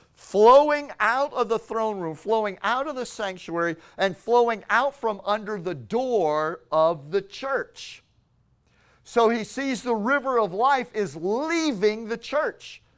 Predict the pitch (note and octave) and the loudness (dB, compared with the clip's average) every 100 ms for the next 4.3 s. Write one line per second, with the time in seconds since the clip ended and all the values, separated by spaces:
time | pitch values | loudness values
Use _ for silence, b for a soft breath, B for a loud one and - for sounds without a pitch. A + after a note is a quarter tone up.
0 | _ - G#3+ F#3+ A3 C4+ G3 G#3+ D#4 D#4 | _ -4 -2 -2 -2 -2 0 -2 -2 -4
1 | C4 F#3+ E3 - F3+ F3 B B B G#3+ | -4 -6 -6 -4 -4 -4 B B B -2
2 | G#3 - A3+ A3+ - - A#3+ A#3+ A3+ A3 | -2 0 0 0 -6 -8 -6 -4 -6 -6
3 | G#3 - A3+ F#3 - F3+ E3 E3 - E3 | -6 -6 -4 -4 -6 -8 -8 -8 -6 -6
4 | - - - | -6 -14 -20